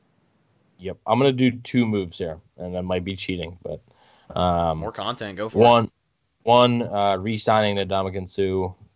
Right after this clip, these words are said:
Speaker 1: to a one-year, eight million dollar deal. It's just, he's been fine. Like, he had, he has had a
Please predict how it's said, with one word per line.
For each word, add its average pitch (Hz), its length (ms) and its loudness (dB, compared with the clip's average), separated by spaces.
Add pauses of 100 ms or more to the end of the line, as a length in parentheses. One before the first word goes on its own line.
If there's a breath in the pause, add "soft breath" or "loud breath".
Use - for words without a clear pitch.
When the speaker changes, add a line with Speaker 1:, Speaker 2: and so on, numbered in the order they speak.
Speaker 1:
to - 120 -6
a 90 80 -2
one-year, 92 380 -2
eight 95 200 0
million 90 260 -2
dollar 87 240 2
deal. 90 360 -2 (400)
It's 90 140 -4
just, 95 200 -2
he's 110 160 -2
been 110 160 4
fine. 98 500 2
Like, 90 140 -6
he 113 120 -6
had, 107 220 4
he 110 140 -4
has 107 100 -2
had 107 160 4
a 95 80 2